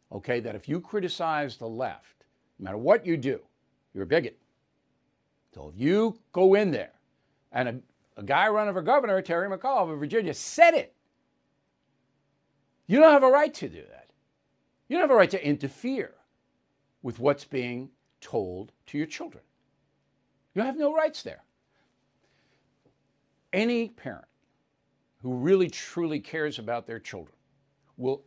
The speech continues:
absolutely viscerally go like this. "Are you kidding me? Are you kidding me?" Because this isn't about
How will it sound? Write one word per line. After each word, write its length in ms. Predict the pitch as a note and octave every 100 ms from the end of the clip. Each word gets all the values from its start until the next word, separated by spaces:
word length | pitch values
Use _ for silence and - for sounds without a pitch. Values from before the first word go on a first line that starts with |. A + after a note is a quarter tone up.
| _
absolutely 680 | - G3+ - F#3 F3 F3 C3+
viscerally 840 | A2+ G#2+ B2 G3+ - D3+ A2+ - - _ _ _ _ _ _ _ _
go 120 | C#3+
like 200 | C#3 C3 - -
this. 460 | F3 A#2+ - - _ _ _
"Are 100 | G#2+
you 180 | B2+
kidding 400 | F#3 - F#3 A3
me? 260 | A3 C#4 C4 _ _ _ _ _ _ _ _ _ _ _ _ _
Are 100 | -
you 180 | C3+ E3
kidding 380 | G3+ - F#3+ A#3+
me?" 260 | B3 C4+ B3+ _ _ _ _ _ -
Because 260 | - F#3+
this 180 | C4 C#4+
isn't 280 | C#4+ A#3+ B3+
about 540 | D#3+ F3 F3+ D3 G2+